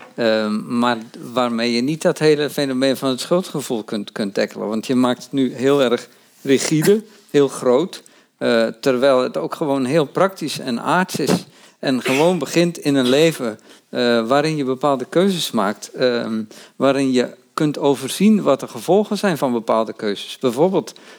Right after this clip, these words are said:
eh, in het geval van echtscheiding. Als je kinderen hebt die daarbij betrokken zijn, weet daar maar eens,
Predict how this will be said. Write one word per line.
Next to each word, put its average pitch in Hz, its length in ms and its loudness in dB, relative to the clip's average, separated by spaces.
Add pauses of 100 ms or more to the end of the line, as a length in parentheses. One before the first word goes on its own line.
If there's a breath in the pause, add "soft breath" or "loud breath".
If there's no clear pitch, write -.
(120)
eh, 101 600 0
in 123 80 2
het 113 120 -2
geval 117 280 0
van 117 180 -10
echtscheiding. 147 600 -2
Als 127 140 -4
je 127 80 -4
kinderen 196 400 2
hebt 143 200 -2
die 135 80 -2
daarbij 113 320 2
betrokken 113 420 -2
zijn, 107 280 -4 (720 loud breath)
weet 185 240 2
daar 170 240 0
maar 170 220 2
eens, 165 320 -2